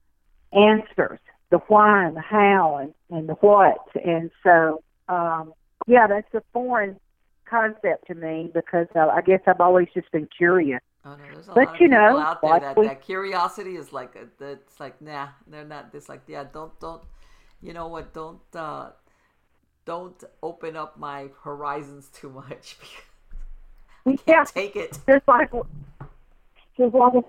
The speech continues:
Speaker 1: the very beginning when we were saying, started a really, really, really a beach for me, and I, it's, it's kinda like, I,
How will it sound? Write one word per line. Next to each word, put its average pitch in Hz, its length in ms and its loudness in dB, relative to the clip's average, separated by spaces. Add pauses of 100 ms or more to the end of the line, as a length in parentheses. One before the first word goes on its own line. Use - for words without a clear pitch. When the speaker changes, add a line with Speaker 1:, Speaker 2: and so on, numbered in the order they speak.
(120)
Speaker 1:
the 233 60 10
very 247 200 10
beginning 240 480 0
when 196 180 -4
we 214 140 2
were 208 240 -2
saying, 175 640 2 (260)
started 208 360 4
a 156 300 4
really, 185 240 6
really, 190 280 2
really 180 180 2
a 175 200 0
beach 208 120 -4 (140)
for 156 220 -2
me, 143 220 -2
and 147 140 0
I, 151 140 4 (100)
it's, 160 480 -4 (140)
it's - 160 2 (140)
kinda 202 200 4
like, 170 320 4 (1400)
I, 165 120 2